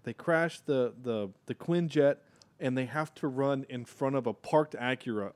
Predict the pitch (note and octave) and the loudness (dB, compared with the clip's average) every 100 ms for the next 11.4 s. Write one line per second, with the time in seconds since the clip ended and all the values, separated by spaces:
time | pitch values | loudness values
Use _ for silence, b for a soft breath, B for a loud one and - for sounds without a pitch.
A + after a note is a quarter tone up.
0 | _ F3+ F#3+ A#3 G#3 - F#3+ F#3 E3 C#3 | _ 2 2 2 -4 2 6 6 4 -2
1 | - D3+ C#3 C3 A2+ B2+ - - C#3+ C#3 | -2 0 0 -2 -4 -8 -12 -12 0 4
2 | C#3 C3+ C3 A#2+ B2 A#2+ - A#2 A2+ G#2+ | 6 4 0 -2 -2 -2 -2 -2 -2 -4
3 | A#2 - - B2+ - A2+ - C#3 - - | -10 -10 -6 -6 -6 -10 -6 -6 -6 -6
4 | C3 A2+ G#2+ A2 G#2+ G2 F#2+ - _ _ | -4 -4 -6 -8 -6 -6 -6 -12 _ _
5 | _ _ - A#2+ A#2 A2 - _ _ _ | _ _ -8 -4 -4 -6 -10 _ _ _
6 | _ _ _ _ _ C#3+ - - E3+ E3+ | _ _ _ _ _ -12 -12 -6 0 2
7 | D3 C3 A#2+ A#2 G#2+ G#2 F#2 D#3 - - | 2 2 2 2 0 -6 -2 -4 -4 -6
8 | E3+ G#3+ B3 F#3+ F3 F3+ F#3 G3 E3+ E3+ | 0 2 2 -2 0 0 2 0 0 0
9 | E3+ E3 E3+ E3+ - E3 E3 - C#3+ C#3+ | 0 -2 -4 -4 -4 -4 -4 -8 -14 -10
10 | C#3+ C3+ D3 D3 D3 C3+ C#3+ D3 D#3 D3+ | -10 0 4 6 6 4 2 4 2 0
11 | D3 D#3 D#3+ - | 2 2 2 -2